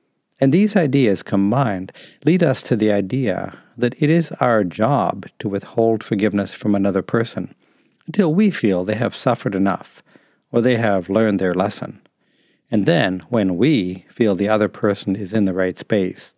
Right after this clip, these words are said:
then we grant forgiveness. And I think if that method actually worked, I might support it. But we all have personal stories where that can never happen. I mean, what if the other person is completely unaware of the issue that is weighing on us?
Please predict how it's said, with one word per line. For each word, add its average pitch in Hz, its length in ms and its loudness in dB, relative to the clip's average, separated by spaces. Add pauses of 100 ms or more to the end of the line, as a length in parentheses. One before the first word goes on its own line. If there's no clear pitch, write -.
(320)
then 98 240 0
we 95 360 2
grant 95 320 -2
forgiveness. - 760 -6 (1080)
And 139 140 4
I 139 100 2
think 226 340 2
if - 120 -4
that 107 220 0
method 104 320 -2
actually 95 340 -4
worked, 95 380 -2 (120)
I 110 60 -2
might 98 240 -2
support - 380 -4
it. - 180 -12 (640)
But 170 100 2
we 180 120 2
all 151 240 2
have 104 200 -4
personal 104 420 -2
stories 92 540 -2
where 113 80 -2
that 101 260 0 (240)
can 123 180 2
never 98 280 0
happen. - 560 -10 (800)
I 143 80 2
mean, 135 220 4 (160)
what 196 120 2
if 196 160 -2
the 131 120 -4
other 113 180 2
person 107 600 -2
is 135 120 -2
completely 156 560 0
unaware 120 600 2
of 95 180 -6
the 117 140 -2
issue 120 280 -2
that 92 120 4
is 90 140 0
weighing 98 320 0
on 90 180 -2
us? - 400 -6